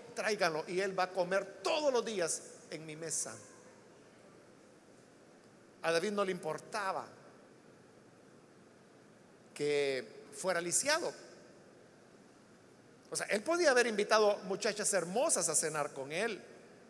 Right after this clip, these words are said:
podía haber invitado a los ricos de la ciudad, al sacerdote, pero invitó a un paralítico, a un lisiado. Pero era la promesa que él había dado de hacer misericordia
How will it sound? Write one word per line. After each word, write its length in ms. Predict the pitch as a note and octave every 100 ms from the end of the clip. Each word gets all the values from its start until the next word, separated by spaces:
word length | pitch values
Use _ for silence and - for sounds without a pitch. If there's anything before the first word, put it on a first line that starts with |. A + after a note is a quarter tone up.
| -
podía 400 | E3+ G3 G#3 A3+
haber 180 | A3+ A#3
invitado 380 | A3 A3 A#3 A#3
a 40 |
los 140 | A3
ricos 440 | G#3 A#3 D4 - F#3+
de 100 | F3+
la 100 | E3
ciudad, 540 | E3+ E3+ G3+ D4 D#4 - - - - - - -
al 140 | G#3
sacerdote, 920 | G#3 G3 A3+ G#3 G3 C4 F#4 F#4+ A#3+ - - - - - - - - - -
pero 140 | E3 D#3+
invitó 340 | G#3 F#3+ F#3+ G3+
a 20 |
un 120 | A3+
paralítico, 640 | G#3+ G3+ G#3 F4 F4+ - - - - - - -
a 40 | D3
un 140 | F3
lisiado. 480 | A3 A3 B3+ F4+ G4 - - - - - - - - - - - - - - - - - - - - - -
Pero 160 | F3+
era 160 | F#3+ G#3
la 120 | G3+
promesa 580 | G3 F3 F#3 C4 - F3
que 100 | G3
él 80 | F#3+
había 280 | F3+ F#3
dado 260 | E3+ A3 F#3
de 100 | E3
hacer 340 | D3 A3 C4+
misericordia 840 | G4 D4+ F#3+ E3 D3+ D#3+ C3 A#2+